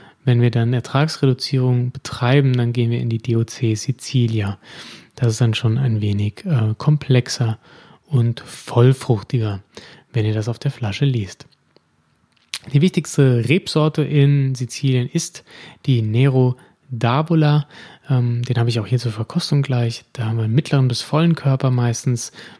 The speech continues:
mittlere Säure und Tannin, Pflaume, Schwarzkirsche, ähm, ja. Also relativ Allrounder-mäßig. Wir, der Wein hat auch internationalen Ruf bekommen.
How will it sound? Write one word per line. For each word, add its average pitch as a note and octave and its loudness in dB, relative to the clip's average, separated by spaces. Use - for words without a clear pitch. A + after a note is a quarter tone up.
mittlere C#3+ 2
Säure B2 2
und A#2+ -2
Tannin, D3+ 2
Pflaume, B2+ 4
Schwarzkirsche, A#2 0
ähm, A2 0
ja. F#2+ -8
Also A#2+ 0
relativ C3+ -2
Allrounder-mäßig. C#3+ 0
Wir, B2+ -2
der A#2 -4
Wein A#2 0
hat A#2+ -4
auch B2+ -6
internationalen B2+ 0
Ruf C#3+ 0
bekommen. C3+ 2